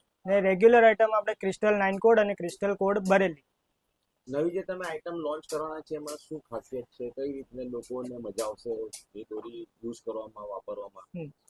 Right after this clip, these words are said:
Speaker 1: હવે ક્રિસ્ટલ સ-, સોલ તાર જે આવશે સિક્સટીન કોડ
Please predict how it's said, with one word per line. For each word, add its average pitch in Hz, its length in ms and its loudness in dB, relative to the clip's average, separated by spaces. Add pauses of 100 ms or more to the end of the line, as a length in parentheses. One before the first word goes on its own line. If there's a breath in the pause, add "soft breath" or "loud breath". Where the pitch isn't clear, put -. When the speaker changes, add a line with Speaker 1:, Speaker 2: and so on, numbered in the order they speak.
(260)
Speaker 1:
હવે 202 340 4
ક્રિસ્ટલ 226 720 6
સ-, - 220 -14 (160)
સોલ 226 200 10
તાર 233 180 12
જે 226 180 8
આવશે 226 440 10
સિક્સટીન 208 460 0
કોડ 185 200 0